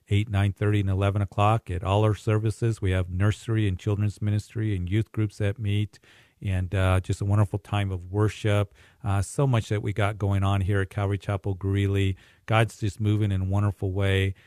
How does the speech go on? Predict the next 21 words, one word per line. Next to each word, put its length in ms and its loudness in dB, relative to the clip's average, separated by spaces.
And 160 -2
on 160 -2
Sunday 380 0
night, 260 0
actually 360 0
at 60 -4
seven 300 0
o'clock, 540 0
that 340 0
we're 360 2
gonna 200 2
have 220 2
just 180 -4
a 60 -4
special 360 -2
time 320 0
of 220 -4
worship, 500 0
a 100 -2
hymn 400 -2
night, 360 2